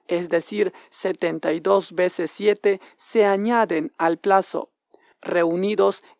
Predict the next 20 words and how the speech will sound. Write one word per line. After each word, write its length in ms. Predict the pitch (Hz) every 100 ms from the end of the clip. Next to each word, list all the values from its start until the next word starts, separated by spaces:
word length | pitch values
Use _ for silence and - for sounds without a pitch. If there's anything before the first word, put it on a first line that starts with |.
| _
esos 340 | 247 - 269
cuatrocientos 920 | - 214 202 196 - 247 247 247 240 -
ochenta 520 | 208 202 208 196 180
y 80 | 185
tres 380 | - 240 233 165
años, 460 | 160 175 214 - - _ _
tras 300 | 180 175 180
el 160 | 170
decreto 500 | 165 160 190 185 190
de 140 | 170 165
Artajerjes 880 | 190 - 165 - 196 196 202 185 - - _
en 180 | 226 233
el 120 | 226
cuatrocientos 840 | - 226 220 226 - 262 254 262 -
cuarenta 420 | 247 233 220 240
y 40 |
cinco 500 | 214 220 165 - 165 -
antes 420 | 185 185 180 160
de 160 | 170
Cristo, 460 | - 214 208 -